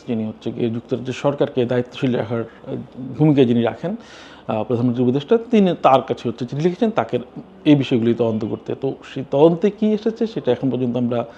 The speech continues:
জানতে পারিনি, হয়তো আর কিছুদিন পরে জানতে পারবো।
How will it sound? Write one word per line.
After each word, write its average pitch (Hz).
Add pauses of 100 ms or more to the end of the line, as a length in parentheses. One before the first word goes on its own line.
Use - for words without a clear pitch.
(540)
জানতে 127
পারিনি, 139
হয়তো 123
আর 110
কিছুদিন 113 (100)
পরে 104
জানতে 110
পারবো। 165